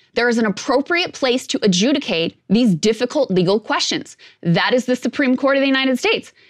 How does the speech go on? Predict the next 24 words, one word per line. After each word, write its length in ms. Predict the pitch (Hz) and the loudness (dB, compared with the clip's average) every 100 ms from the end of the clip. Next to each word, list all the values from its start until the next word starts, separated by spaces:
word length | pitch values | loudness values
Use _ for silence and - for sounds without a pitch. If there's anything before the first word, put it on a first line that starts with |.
| _ | _
And 120 | 220 | -4
so 240 | - 269 254 | 0 0 0
I 80 | - | -2
think 300 | 240 294 277 | 0 0 2
it 160 | 277 254 | 2 2
is 180 | 247 220 | 2 2
good 540 | 151 214 339 196 202 - _ | 2 2 2 0 -2 -10 _
that 140 | - 202 | -4 0
this 140 | 214 | 2
is 120 | 220 | 2
going 320 | 175 202 220 233 | 2 2 2 2
there 160 | 208 | 2
now. 400 | 180 147 160 240 | 2 2 0 0
I 80 | 196 | -2
think 160 | 208 202 | 0 2
it's 140 | 180 | 2
good 280 | 151 202 254 | 2 2 2
it's 200 | - 202 | 2 -2
going 260 | 196 202 214 | 0 2 2
there 160 | 202 | 2
in 60 | 180 | 0
an 80 | 175 | 0
expedited 580 | - - 196 175 160 156 | -4 -4 -2 0 -2 -2
fashion. 440 | 156 185 302 311 | -2 0 0 0